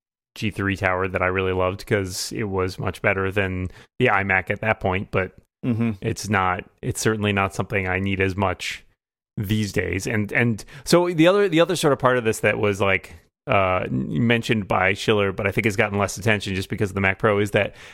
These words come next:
Speaker 1: Apple says it's also making a new display <laughs> to go with the Mac Pro,
Speaker 2: Mm-hmm.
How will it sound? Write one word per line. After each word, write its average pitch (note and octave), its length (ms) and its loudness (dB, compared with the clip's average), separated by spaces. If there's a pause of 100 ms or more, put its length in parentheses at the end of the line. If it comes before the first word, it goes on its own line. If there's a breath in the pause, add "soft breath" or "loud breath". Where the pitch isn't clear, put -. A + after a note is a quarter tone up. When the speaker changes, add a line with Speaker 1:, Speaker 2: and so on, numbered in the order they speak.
Speaker 1:
Apple C3+ 240 2
says C3+ 180 2
it's A2+ 140 -2
also A#2 280 2
making G#2+ 440 0
a A#2 80 -2
new G#2 140 0
display G#2 680 0 (340 loud breath)
<laughs> - 360 -20
to A#2 100 2
go G#2+ 160 4
with F3 240 4
the C3+ 80 -2
Mac G2+ 260 0
Pro, G2 220 2
Speaker 2:
Mm-hmm. A2+ 360 0